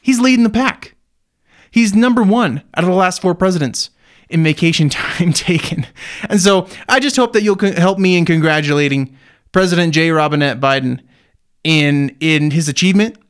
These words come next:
so far in his first two hundred, well, now eighty some days of his presidency. He's at the top of the list. Number one, breaking records, most vacation time taken in this <laughs> amount of time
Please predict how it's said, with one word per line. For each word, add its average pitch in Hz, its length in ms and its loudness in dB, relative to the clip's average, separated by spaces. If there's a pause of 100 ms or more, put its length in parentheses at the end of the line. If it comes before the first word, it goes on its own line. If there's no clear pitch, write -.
so 180 240 0
far 170 460 -4 (360)
in 165 140 0
his 160 180 2
first - 520 -4
two 170 140 0
hundred, 151 440 0
well, 143 160 0
now 143 360 0
eighty 151 280 -4
some 131 420 -2 (480)
days 139 380 0
of 135 80 -2
his 131 100 -6
presidency. 143 800 -4
He's 131 220 -8
at 123 80 -4
the 123 80 -8
top 131 260 -2
of 170 60 -2
the 185 60 0
list. 226 460 -2 (400)
Number 160 240 2
one, 190 360 2
breaking 170 400 0
records, 190 520 -2
most 156 200 0
vacation 170 380 0
time 170 220 0
taken 185 380 0 (420)
in 156 100 0
this - 180 0
<laughs> 175 40 2
amount 165 200 2
of - 80 -2
time 165 340 -2